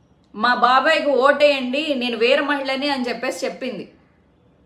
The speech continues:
ఈరోజు వీర మహిళలు చేసే త-, తతంగాలు ఎలా ఉంటాయా?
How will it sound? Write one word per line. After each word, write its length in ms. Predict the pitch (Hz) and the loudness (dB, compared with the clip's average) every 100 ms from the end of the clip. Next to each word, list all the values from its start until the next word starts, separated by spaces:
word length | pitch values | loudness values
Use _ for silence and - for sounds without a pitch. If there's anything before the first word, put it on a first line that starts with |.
| _ _ _ _ _ _ _ - | _ _ _ _ _ _ _ -10
ఈరోజు 400 | 254 247 277 277 | -2 2 2 2
వీర 260 | 226 240 285 | 2 2 2
మహిళలు 380 | 285 285 277 | 0 0 0
చేసే 320 | 269 262 254 247 | -2 -4 -4 -6
త-, 360 | - - - - - | -8 -14 -14 -14 -10
తతంగాలు 480 | - 226 262 277 262 | -2 0 0 2 2
ఎలా 140 | 214 208 | 2 0
ఉంటాయా? 400 | 185 202 185 | -2 -2 -2